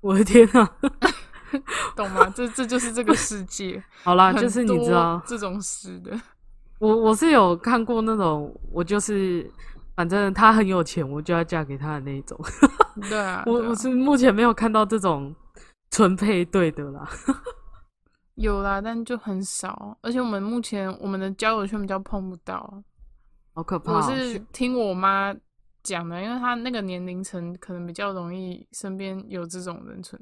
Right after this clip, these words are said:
Speaker 2: 在啊。
Speaker 1: 他是另类的那种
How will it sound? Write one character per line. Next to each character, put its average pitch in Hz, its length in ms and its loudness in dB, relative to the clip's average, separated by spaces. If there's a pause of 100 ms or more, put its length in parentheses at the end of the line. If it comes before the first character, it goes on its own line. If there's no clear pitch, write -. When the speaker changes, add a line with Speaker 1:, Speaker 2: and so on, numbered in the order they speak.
Speaker 2:
在 208 140 -18
啊。 - 340 -20 (1040)
Speaker 1:
他 262 100 -8
是 254 300 -4
另 233 280 2
类 226 160 2
的 190 160 0
那 190 140 -4
种 147 340 -6